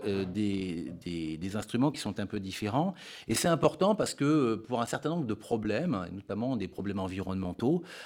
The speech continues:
on s'aperçoit très bien que le calcul ne suffit pas et que les instruments, euh, de l'économiste, euh,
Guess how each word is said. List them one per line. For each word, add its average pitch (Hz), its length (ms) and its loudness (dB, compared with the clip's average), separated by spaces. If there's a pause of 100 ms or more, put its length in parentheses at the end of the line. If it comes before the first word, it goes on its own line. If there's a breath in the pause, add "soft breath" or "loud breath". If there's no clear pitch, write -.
(120 loud breath)
on 101 60 -2
s'aperçoit 135 420 2
très - 140 -2
bien 127 260 2
que 139 140 2
le 107 100 4
calcul 127 480 0
ne 104 80 2
suffit 101 340 -4
pas 127 300 2
et 117 40 0
que - 140 -6
les 98 140 0
instruments, 139 600 2
euh, 95 60 -2
de 98 80 -2
l'économiste, 110 680 -2
euh, 82 300 -6